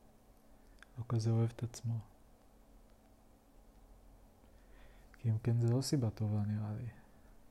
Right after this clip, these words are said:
כאילו, אני חושב על זה עכשיו, אני חושב, למה...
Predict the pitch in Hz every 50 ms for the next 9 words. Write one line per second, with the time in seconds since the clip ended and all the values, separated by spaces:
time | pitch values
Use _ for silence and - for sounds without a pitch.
0 | - - - - - - - - - - - - - - - - - - - -
1 | - - - - - - 117 113 117 110 110 110 107 95 - - - 120 117 113
2 | 113 110 110 107 104 - - - 143 127 117 107 101 101 - - - 117 110 107
3 | 107 107 101 - - - - - - - _ - - - - - - - - -
4 | - - - - - - - - 120 117 110 110 107 107 110 110 113 110 110 110
5 | 110 107